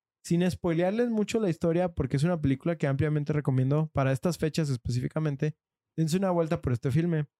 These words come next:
Que si vieron la película de Cloverfield Paradox, hagan de cuenta que es Cloverfield, pero, eh, Cloverfield es una copia barata de esta película.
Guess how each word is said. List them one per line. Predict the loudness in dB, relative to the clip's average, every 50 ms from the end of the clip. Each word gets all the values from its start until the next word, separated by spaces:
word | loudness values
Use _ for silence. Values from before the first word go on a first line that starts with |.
| _ _ _ _ _
Que | -4 -4
si | -2 0 0
vieron | 2 2 2 2 2
la | 0 0 0
película | 0 -2 0 0 2 2 2
de | 2 0 0
Cloverfield | 0 0 2 2 0 0 0 -2 -2 -2
Paradox, | -2 0 2 2 2 2 0 -2 -4 -10 -20 -20 _ _
hagan | -2 0 0 2
de | 0 0
cuenta | 0 0 0 0 -2 -2
que | -2 -2
es | -2 -2
Cloverfield, | -2 0 0 2 0 0 0 0 -2 0 -2 -4 -6 -12 _ _ _ _
pero, | -2 0 2 2 2 2 0 0 -2 -4
eh, | -4 -4 -4 -6 -12 _ -20 -18 -6
Cloverfield | -2 0 0 2 0 0 -2 -2 0 0
es | 0 0 0
una | 0 0 0 -2 -4 _ _ _ _
copia | -6 -2 0 2 2
barata | 2 2 0 -2 -2 -2 -2
de | -2
esta | -2 -4 -8
película. | -8 -6 -8 -8 -8 -10 -14 -14 -14